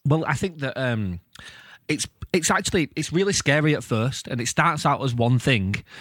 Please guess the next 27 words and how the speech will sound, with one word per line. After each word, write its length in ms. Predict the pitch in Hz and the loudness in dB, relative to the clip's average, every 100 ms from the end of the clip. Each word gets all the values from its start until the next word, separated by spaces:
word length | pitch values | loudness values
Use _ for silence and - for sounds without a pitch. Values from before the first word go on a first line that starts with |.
| - - - | -20 -4 0
and 100 | 143 | 2
it 80 | 131 | 2
looks 300 | 135 185 - | 2 2 2
beautiful, 680 | 147 151 131 - 139 135 - - - | 4 4 2 2 4 4 0 -8 0
and 180 | 135 123 | 2 2
they 80 | 123 | 2
take 240 | - 143 | 2 0
some 240 | - 127 | 0 -2
real 240 | 117 147 165 | 2 4 4
risks 560 | 117 131 - - - | 4 2 0 -2 -2
with, 320 | 117 117 104 127 | 2 2 0 0
like, 200 | 123 - | 0 2
the 80 | |
storytelling, 840 | 127 - 131 131 127 147 127 127 120 | 0 2 2 2 2 2 4 2 2
and 300 | 110 98 98 - - | 0 0 -4 -8 -4
they 60 | - | 0
seem 200 | 113 156 | 2 2
to 80 | 139 | 2
have 100 | 127 | 0
a 40 | |
huge 360 | 117 151 160 117 | 2 4 4 2
budget, 480 | 160 156 - 92 - - - | 0 0 -2 -4 -6 -16 -6
but 160 | - 131 | -4 0
then 100 | 165 | 0
it 160 | 226 | 0
kind 320 | - 143 233 | 0 2 2
of, 100 | 262 | 0